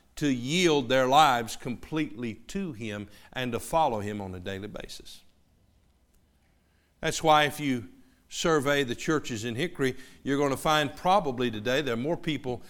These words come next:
in our town who are not in church than who are. But if you ask them, "Do you believe in Jesus?" I imagine many of those who do not fill the churches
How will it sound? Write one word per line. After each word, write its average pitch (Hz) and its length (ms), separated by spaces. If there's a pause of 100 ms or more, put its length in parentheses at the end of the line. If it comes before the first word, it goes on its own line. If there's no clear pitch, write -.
(140)
in 175 180
our 151 180
town 135 540
who 139 160
are 127 100
not 165 240
in 131 140
church 135 540
than 143 160
who 160 180
are. - 360 (1800)
But 127 160
if 120 120
you 135 160
ask 165 400
them, 123 540 (760)
"Do 120 80
you 135 120
believe 120 300
in 107 120
Jesus?" 107 680 (840)
I 123 120
imagine 123 500
many 165 200
of 139 80
those 113 300
who 123 140
do 120 240
not 120 480 (560)
fill 135 220
the 104 120
churches 104 680